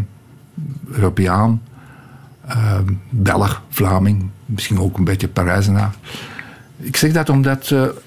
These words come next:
als ik, ehm, bijvoorbeeld in de Prado, eh, ga bezoeken en ik sta voor V-, Vlaamse primitieven, ik voel dat ik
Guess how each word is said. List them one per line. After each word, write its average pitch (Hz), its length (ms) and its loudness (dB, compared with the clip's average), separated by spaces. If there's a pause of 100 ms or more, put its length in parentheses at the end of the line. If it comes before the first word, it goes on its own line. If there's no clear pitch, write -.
(580)
als 143 240 0
ik, 139 180 0
ehm, 131 800 2 (480)
bijvoorbeeld - 360 -2
in 117 60 4
de 113 80 2
Prado, 143 540 0 (180)
eh, 107 300 0 (400)
ga 113 220 0
bezoeken 147 440 2
en 117 100 4
ik 120 120 2 (280)
sta - 460 0
voor 120 460 0
V-, - 80 -4 (100)
Vlaamse 131 600 2 (340)
primitieven, 123 720 0 (1400)
ik - 140 2
voel 156 160 4
dat 143 160 2
ik 127 280 -6